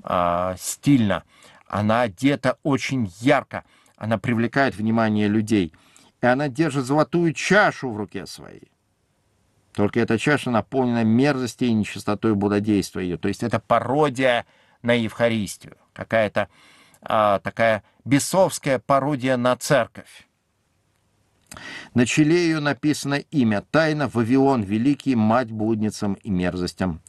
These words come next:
земным. Речь здесь идёт не только о, э, разврате таком сексуальном, хотя в Риме этого было очень много. И, э,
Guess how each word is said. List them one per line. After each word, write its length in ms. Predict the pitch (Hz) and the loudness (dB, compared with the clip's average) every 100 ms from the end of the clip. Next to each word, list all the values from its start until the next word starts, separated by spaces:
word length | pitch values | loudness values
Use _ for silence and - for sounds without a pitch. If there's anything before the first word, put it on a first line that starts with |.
| _ | _
земным. 440 | 82 95 92 78 - _ _ _ - - - - - | -6 0 0 -2 -8 _ _ _ -20 -20 -20 -18 -2
Речь 400 | 143 226 139 117 | 2 2 0 -4
здесь 420 | 131 202 175 - | -4 -2 -2 -4
идёт 500 | 170 135 131 202 160 | -2 -2 2 0 2
не 320 | 143 165 202 - _ - | 0 2 0 -4 _ 0
только 680 | 160 196 180 156 165 156 - _ | 4 4 2 -2 0 0 0 _
о, 880 | 156 143 151 156 156 151 147 143 139 - _ | -4 0 2 2 4 4 4 2 0 -6 _
э, 360 | 127 123 110 110 | -6 -2 0 0
разврате 1120 | 139 117 127 156 156 123 - 107 101 92 85 69 65 78 | 0 0 2 4 2 0 -4 -6 -4 -4 -6 -12 -16 -10
таком 300 | 113 127 113 | -8 -4 -4
сексуальном, 520 | - - 214 247 214 | -4 -2 0 0 -2
хотя 400 | - 131 165 160 - _ - | -2 0 0 0 -4 _ -12
в 140 | 117 127 | -2 0
Риме 280 | 220 190 151 | 2 4 2
этого 260 | 127 123 | 2 -2
было 300 | 113 120 117 | -4 -2 0
очень 300 | 113 - 120 | -2 -4 -6
много. 500 | 117 113 95 82 - - _ _ _ _ _ _ _ _ - | -2 0 0 -2 -14 -20 _ _ _ _ _ _ _ _ 0
И, 400 | 110 110 113 110 | 2 4 4 4
э, 720 | 110 107 104 101 98 95 92 | 4 4 4 2 0 -2 -6